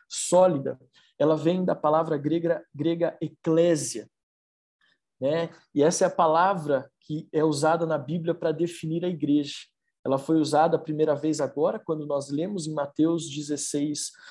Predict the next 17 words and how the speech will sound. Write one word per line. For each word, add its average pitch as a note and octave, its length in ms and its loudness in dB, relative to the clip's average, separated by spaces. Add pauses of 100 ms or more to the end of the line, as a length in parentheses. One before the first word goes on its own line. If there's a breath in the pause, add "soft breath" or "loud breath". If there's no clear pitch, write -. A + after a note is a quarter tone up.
(220 loud breath)
dezoito, D#3 640 2 (540 soft breath)
e E3 80 4
ela F#3 160 6
volta F3+ 840 -2
a F#3+ 40 0
ser F#3+ 260 -6
usada F3 380 -2
novamente, E3+ 540 -6
olha G3+ 120 -4
só F#3 200 -6
que F#3 100 -10
interessante, D#3+ 720 -6 (240 soft breath)
em D#3 140 2
Atos F#3+ 360 0
capítulo F3 400 -4
dois, E3+ 300 2
versículo F3 480 -4